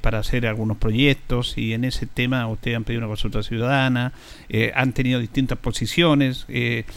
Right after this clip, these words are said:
pero también lo que me parece importante dentro de todo esto es que se reunió con el alcalde, se reunieron ustedes y mañana se van a volver a reunir, que es lo que ustedes estaban esperando, que el alcalde los llame en estos proyectos grandes fuera de la mesa de consejo, que converse, con,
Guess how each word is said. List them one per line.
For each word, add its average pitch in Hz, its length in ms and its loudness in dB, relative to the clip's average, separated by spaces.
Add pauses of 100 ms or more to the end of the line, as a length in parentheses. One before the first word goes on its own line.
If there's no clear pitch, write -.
(240)
pero 160 160 4
también 165 240 4
lo 226 80 2
que 202 60 2
me 190 100 2
parece 180 240 0
importante 175 480 0
dentro 139 240 0
de - 20 -6
todo 165 140 2
esto 190 240 -2
es 147 80 -6
que 131 120 -4
se - 180 -2
reunió 123 400 2
con 196 120 2
el 127 100 4
alcalde, 120 640 -2
se - 140 -6
reunieron 131 380 0
ustedes 160 500 0
y 123 140 0
mañana 123 380 2
se 127 140 -4
van 117 220 -2
a 107 60 -4
volver 110 240 -2
a 196 60 2
reunir, 196 360 4 (460)
que 143 80 2
es 151 40 4
lo 151 80 4
que 135 80 2
ustedes 147 240 2
estaban 147 240 2
esperando, 139 480 2
que 107 60 -2
el 117 60 -2
alcalde 123 300 -2
los 117 200 -2
llame 147 400 2
en 131 100 0
estos 120 180 -4
proyectos 120 420 -2
grandes 139 380 0
fuera 143 240 0
de 123 80 0
la 120 80 -2
mesa 131 240 0
de 127 60 -2
consejo, 160 520 0 (280)
que - 140 -2
converse, 135 680 4
con, 123 180 0